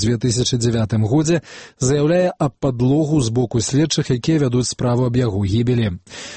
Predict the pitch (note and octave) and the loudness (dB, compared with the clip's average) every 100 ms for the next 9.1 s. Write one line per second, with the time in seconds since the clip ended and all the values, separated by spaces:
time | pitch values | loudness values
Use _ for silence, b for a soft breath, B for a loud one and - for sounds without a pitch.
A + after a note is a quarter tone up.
0 | B C#3+ C3 C#3+ C3+ B2+ A#2+ C3 B2 B2 | B -2 0 0 0 0 0 -2 -2 -2
1 | B2 A#2 A2+ A2+ A#2 A#2 - D#3 D3+ C#3 | 0 0 0 -2 -2 -2 0 2 2 0
2 | C3 B2 A2+ A2+ E3+ D#3 D3+ - C#3 B2+ | 0 0 0 0 0 2 -2 0 -2 0
3 | C3 D3+ C3+ - A#2+ - C#3+ E3 - D3+ | 0 0 0 0 -2 0 0 0 -2 -4
4 | C3 C3+ A#2 B2 C3 D#3 D#3+ D3 A#2+ A#2 | -2 -2 0 2 2 2 2 2 0 2
5 | C#3+ C3 D3 B2 B2 A#2 G#2+ B2+ A#2+ G#2+ | 2 2 2 2 2 0 0 0 0 0
6 | B2 A#2 A#2+ A2 - A#2 A2 G#2+ C3 D3+ | 0 2 2 0 0 2 2 2 2 0
7 | - D#3 C#3+ B B - C3+ A2+ C3 C3 | 0 0 0 B B -2 0 2 2 2
8 | C#3+ D3+ C#3 B2 B2 C3+ D3 D#3 A#2+ G#2+ | 2 2 2 2 2 2 2 2 0 -2